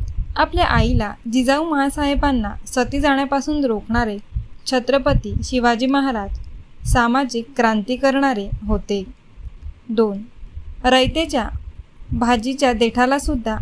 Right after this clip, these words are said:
हात लावता कामा नये हा आदेश देणारे लोकपालक राजे होते. तीन, सर्वप्रथम हातात तलवारीबरोबरच पट्टी घेऊन जमीन मोजून तिची नोंद त्यांनी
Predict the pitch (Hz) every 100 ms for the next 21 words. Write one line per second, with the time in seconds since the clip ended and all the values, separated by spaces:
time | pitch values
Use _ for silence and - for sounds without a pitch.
0 | - - 233 247 262 269 247 269 269 220
1 | 214 220 214 202 226 - - - - -
2 | 311 262 - 254 269 247 285 277 214 202
3 | - - 240 233 - 262 240 226 240 226
4 | 202 208 208 202 - 208 - - - -
5 | - - - - 262 226 202 214 - -
6 | - - - 269 247 285 302 320 311 -
7 | 214 - - - - - 254 233 240 208
8 | - - 262 247 247 269 294 277 262 269
9 | 254 208 - - - - - 247 - 311
10 | 294 294 214 226 - 240 226 254 262 294
11 | 311 302 240 220 - 277 311 311 277 240
12 | 240 240 277 233